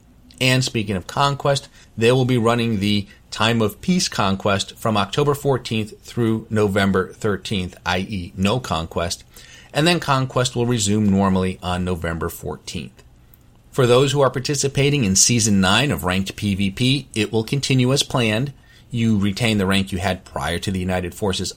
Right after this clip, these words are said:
update. Immediately following the update, the initial Season nine leaderboard will appear blank. The leaderboard will automatically update after you play your first ranked P V P match, and you will once again see your name appear on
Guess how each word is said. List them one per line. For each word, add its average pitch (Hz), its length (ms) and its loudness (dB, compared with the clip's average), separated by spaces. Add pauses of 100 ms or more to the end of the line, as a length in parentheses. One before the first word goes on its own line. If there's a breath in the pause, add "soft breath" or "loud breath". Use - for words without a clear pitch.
update. 139 460 0 (200)
Immediately 131 420 0
following 147 600 2
the 123 120 -4
update, 107 420 -2
the 120 80 0
initial 131 480 2
Season 156 400 0
nine 143 320 2
leaderboard 110 500 2
will 110 220 2
appear 120 260 -2
blank. 92 600 -2 (380 soft breath)
The 98 80 -2
leaderboard 107 420 2
will 104 260 0
automatically 120 600 2
update 98 500 -2
after 95 320 0
you 110 80 -2
play 95 180 -2
your 98 140 -2
first 95 400 -2
ranked 87 420 -6
P 82 180 -8
V 80 140 -10
P - 180 -10
match, 107 460 -2 (340 loud breath)
and 131 140 2
you 139 80 2
will 135 140 2
once 117 240 0
again 104 320 0
see 107 200 -2
your 110 180 0
name 98 280 2
appear 87 480 -4 (320 loud breath)
on 82 340 -2